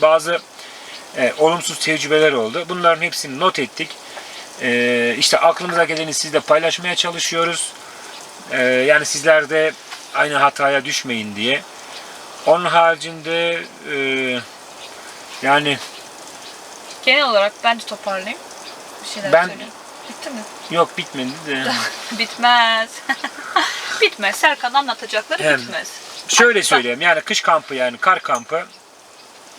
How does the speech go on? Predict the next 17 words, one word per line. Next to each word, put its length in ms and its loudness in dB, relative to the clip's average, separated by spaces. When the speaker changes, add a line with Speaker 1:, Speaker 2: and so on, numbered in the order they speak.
Speaker 1:
E, 140 -8
daha 100 6
ne 120 -2
gösteriyorsun 640 -8
yani? 300 -6
Sanki 300 -4
başka 280 0
birisi 220 -6
varmış 280 -2
gibi 240 -8
zor 220 4
mu 160 -8
seçilen 460 -4
birisiyim? 360 -8
En 80 -2
azından 260 -2
insanlar 440 0